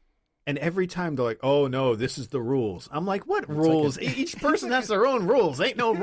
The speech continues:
Speaker 1: rules.
Speaker 2: like
Speaker 1: Come
Speaker 2: a
Speaker 1: on, man."
Speaker 2: <laughs> It's like a different <laughs> story every
Speaker 1: I
Speaker 2: time.
Speaker 1: know. They're like, "Oh yeah, this is the rules. We have to follow the rules." I'm like,
Speaker 2: Yeah.
Speaker 1: "Okay, I'll be right back."
Speaker 2: Yeah.
Speaker 1: And then t-
Speaker 2: Yeah.
Speaker 1: tell me the rules again.
Speaker 2: Yeah.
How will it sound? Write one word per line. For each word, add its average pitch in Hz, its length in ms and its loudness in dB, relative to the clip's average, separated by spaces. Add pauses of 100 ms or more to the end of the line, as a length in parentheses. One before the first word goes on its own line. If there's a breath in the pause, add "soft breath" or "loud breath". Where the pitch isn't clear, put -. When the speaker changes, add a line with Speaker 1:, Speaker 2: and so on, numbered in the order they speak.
(120)
Speaker 1:
rules. 156 200 -2
Speaker 2:
like - 80 -16
Speaker 1:
Come - 160 -2
Speaker 2:
a - 40 2
Speaker 1:
on, 147 120 2
man." 127 680 -8
Speaker 2:
<laughs> - 180 -20
It's 254 240 -18
like - 260 -10
a 110 80 -4
different 107 460 -6
<laughs> - 20 -6
story - 400 -2
every 127 300 -4
Speaker 1:
I 170 100 0
Speaker 2:
time. 214 80 0
Speaker 1:
know. 190 380 2
They're 135 160 0
like, 127 160 -4
"Oh 156 260 4
yeah, 147 260 2
this 151 160 -2
is 147 180 -6
the 143 100 -2
rules. 139 400 0
We 139 100 -2
have 156 140 -2
to - 60 -12
follow 151 300 0
the 113 120 -6
rules." 113 480 -6
I'm 127 160 -8
like, 117 240 -8
Speaker 2:
Yeah. - 160 -18 (580)
Speaker 1:
"Okay, 131 380 -2 (100)
I'll 143 120 0
be 160 180 4
right 147 480 0
back." 120 520 -4 (520)
Speaker 2:
Yeah. 80 240 -16
Speaker 1:
And 113 120 -10
then 123 280 -4
t- 135 160 -8
Speaker 2:
Yeah. 78 140 -14
Speaker 1:
tell 143 140 -2
me 135 120 -4
the 131 100 -6
rules 127 300 -4
again. 104 280 -10 (520)
Speaker 2:
Yeah. 82 300 -16